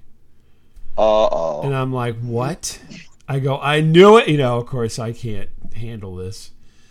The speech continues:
Speaker 1: You gotta play it cool 'cause it's your daughter.
Speaker 2: I
Speaker 1: Like,
Speaker 2: know,
Speaker 1: "Oh, it's
Speaker 2: but I
Speaker 1: okay."
Speaker 2: can't. I don't want to, but I have to. And I'm like, and it's my
Speaker 1: Yeah.
Speaker 2: keys. I don't know. It's, it's, I have a problem. I know I
Speaker 1: Yeah.
Speaker 2: have a problem.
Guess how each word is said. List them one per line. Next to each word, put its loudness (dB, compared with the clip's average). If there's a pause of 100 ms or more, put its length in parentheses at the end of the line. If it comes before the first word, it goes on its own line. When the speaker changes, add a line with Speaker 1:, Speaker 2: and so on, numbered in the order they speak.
(300)
Speaker 1:
You 0
gotta 4
play 0
it -4
cool 2
'cause -8
it's -10
your -6
daughter. 2
Speaker 2:
I 2
Speaker 1:
Like, 0
Speaker 2:
know, 6
Speaker 1:
"Oh, 6
it's -2
Speaker 2:
but 4
I 2
Speaker 1:
okay." 2
Speaker 2:
can't. 2
I 2
don't 0
want -2
to, -2
but -2
I -2
have -2
to. 2
And -2
I'm -4
like, -6
and -4
it's -10
my -4
Speaker 1:
Yeah. -2
Speaker 2:
keys. -2
I -8
don't -6
know. -4
It's, -6
it's, -12 (960)
I -6
have -2
a -2
problem. -4 (360)
I -6
know -2
I -4
Speaker 1:
Yeah. 0
Speaker 2:
have -6
a -12
problem. -8